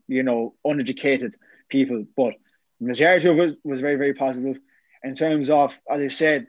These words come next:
you know, when Davy Fit-, when I went with the, with the Clare hurling team,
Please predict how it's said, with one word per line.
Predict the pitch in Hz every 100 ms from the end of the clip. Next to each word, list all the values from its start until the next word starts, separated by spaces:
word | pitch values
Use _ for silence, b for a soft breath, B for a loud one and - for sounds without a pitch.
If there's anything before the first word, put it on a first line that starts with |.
| - 147
you | 147 143
know, | 135
when | 127
Davy | 147 147 135
Fit-, | 151 -
when | 131 139 135 131 - 123 -
I | 143
went | 147 139 143
with | 127
the, | 135 131 131 139
with | 143 135
the | 135 127 123 110
Clare | 143 139
hurling | 131 156 160
team, | 147 147 139